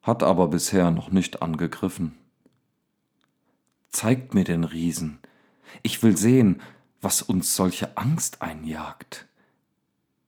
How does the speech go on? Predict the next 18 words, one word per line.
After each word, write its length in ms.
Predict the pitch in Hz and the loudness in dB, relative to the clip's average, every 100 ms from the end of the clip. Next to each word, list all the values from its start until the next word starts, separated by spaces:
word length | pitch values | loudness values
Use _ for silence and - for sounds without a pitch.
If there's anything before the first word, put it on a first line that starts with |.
| _ _ _ _ _ _ _ _ - | _ _ _ _ _ _ _ _ -4
Eliab 520 | 90 87 101 107 - - - | 0 4 4 2 -2 -12 -2
nimmt 500 | 92 87 - - 87 | 0 -2 -6 -6 -4
David 380 | 87 95 - | -2 -2 -2
an 100 | 90 | -2
die 140 | 87 85 | -2 -2
Hand 420 | 85 82 104 - - - - | -2 0 0 -4 -16 -20 -2
und 140 | 104 | 0
führt 380 | 101 - 135 131 | 2 4 2 4
ihn 360 | 98 90 85 - | 2 4 4 0
zu 220 | - 104 | -4 -2
einem 360 | 87 92 101 - | 0 0 0 -2
Bach. 560 | 78 76 - - - _ _ _ _ _ _ _ _ - - | -4 -4 -10 -20 -20 _ _ _ _ _ _ _ _ -14 -10
Auf 160 | - | -2
der 160 | - - | 0 4
anderen 400 | 120 104 92 85 | 4 4 4 4
Seite 420 | 85 85 - 90 | 2 0 -2 -6
steht 560 | - - 117 87 - - | -6 -2 0 0 -2 -2
Goliath. 720 | 87 80 78 76 76 - | 0 0 -4 -8 -14 -20